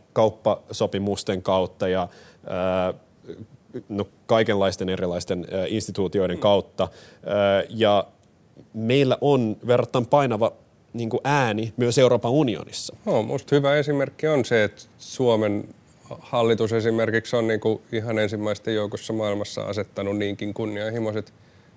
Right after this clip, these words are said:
Speaker 2: tavoitteet hiilineutraalisuudelle kaksituhatta kolmekymmentäviisi, eiks niin?
Speaker 1: Mm.
Speaker 2: Niin, niin tota, eh, ihan ensimmäisten joukossa ja,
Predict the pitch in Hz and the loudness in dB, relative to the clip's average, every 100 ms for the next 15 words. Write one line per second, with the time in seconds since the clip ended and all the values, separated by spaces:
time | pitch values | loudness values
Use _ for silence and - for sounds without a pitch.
0 | - 117 104 - 101 110 98 95 98 98 | -4 -2 -2 -2 -4 -2 -4 -4 -8 -8
1 | 104 101 - 110 107 107 - 101 - 98 | -8 -8 -8 -8 -8 -10 -12 -18 -6 -6
2 | - _ - 101 98 - 101 95 - - | -6 _ -4 -4 -4 -4 -4 -4 -8 -12
3 | 107 98 104 98 - - 104 92 - _ | -12 -10 -6 -6 -8 -20 -20 -20 -20 _
4 | - 92 92 98 98 92 - 95 - 95 | -10 -8 -8 -8 -10 -8 -6 -8 -4 -4
5 | 92 - 110 117 113 110 110 113 - - | -4 -4 -10 -10 -10 -8 -8 -10 -12 0
6 | 123 120 107 110 107 110 110 - 120 120 | 2 2 0 0 -2 -4 -4 -2 0 0
7 | 110 113 - 113 110 110 | 0 -4 -4 -4 -2 -2